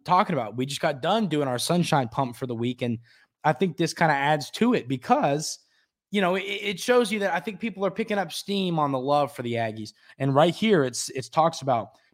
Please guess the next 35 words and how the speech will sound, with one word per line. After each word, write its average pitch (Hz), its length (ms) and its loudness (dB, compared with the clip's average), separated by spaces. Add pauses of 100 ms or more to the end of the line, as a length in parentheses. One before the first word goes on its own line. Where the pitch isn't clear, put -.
Petrino 147 480 4
showed 156 200 -2
time 156 200 -2
and 147 80 -8
time 165 160 -4
again, 147 440 -4
whether 127 220 -2
at 123 60 -4
Arkansas 139 600 0
or 127 40 0
Missouri 123 380 -2
State, 135 340 -4
he 123 120 -10
can 131 100 -8
score 143 240 -8
points. 139 680 -2 (340)
With 127 140 -6
Connor 165 260 6
Wegman 156 500 4 (340)
at, 143 360 0
um, 120 260 -2
quarterback 170 560 2
and 143 100 -2
a - 20 -4
talented 151 320 0
group 143 140 -6
of 139 60 -10
receivers, 139 500 -8
Nye 143 160 -4
Smith, 139 260 -6
Evan 127 140 -2
Stewart, 135 260 0
and 120 60 0
Moose 123 200 0
Muhammad, 156 520 4